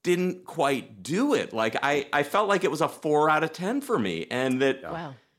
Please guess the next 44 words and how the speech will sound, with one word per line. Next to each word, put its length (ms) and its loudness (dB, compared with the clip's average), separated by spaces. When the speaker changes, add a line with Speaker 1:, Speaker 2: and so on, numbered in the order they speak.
Speaker 1:
and 140 0
that 380 -2
had, 340 0
and 200 0
had 140 -2
they 140 2
recast 800 -2
her 160 4
with 200 4
Issa 280 0
Rae, 280 4
who 100 2
was 120 0
playing 240 -2
the 80 -2
president 380 -4
of 60 -2
the 60 0
bar, 160 2
I 100 2
think 260 0
that 120 0
that 200 2
thing 260 0
crushes. 680 0
I 160 0
just 240 0
thought 280 4
as, 220 0
as 260 0
an 260 0
actor, 760 -2
that 220 -2
speech 360 -6
was 220 -4
not 400 -2
well 320 4
delivered. 600 2
But 100 2
I'll 120 4
also 480 4
say 540 -2
that 240 -2
speech, 580 -4